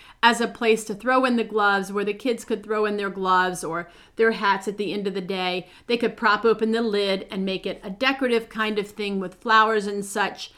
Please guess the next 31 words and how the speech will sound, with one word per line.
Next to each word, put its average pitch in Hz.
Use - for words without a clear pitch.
during 220
the 196
off 208
season 196
when 208
it 185
wasn't 196
winter. 185
They 233
could 233
really 285
use 202
it 170
for 208
any 233
kind 202
of 185
little 170
storage 196
thing, 180
or 311
it 320
could 240
just 254
be 220
a 190
decorative 196
piece 190
where 196
they 185
could, 185